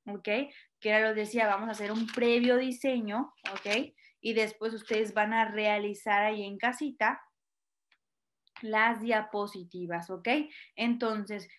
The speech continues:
¿qué vamos a hacer? Nos vamos a la página número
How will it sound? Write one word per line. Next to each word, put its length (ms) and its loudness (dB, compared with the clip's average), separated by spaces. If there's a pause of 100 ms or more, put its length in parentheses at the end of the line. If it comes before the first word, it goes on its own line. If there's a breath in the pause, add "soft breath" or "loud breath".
(140)
¿qué 140 4
vamos 400 6
a 80 6
hacer? 340 -2 (260 soft breath)
Nos 160 4
vamos 260 4
a 60 4
la 160 2
página 340 0
número 580 -2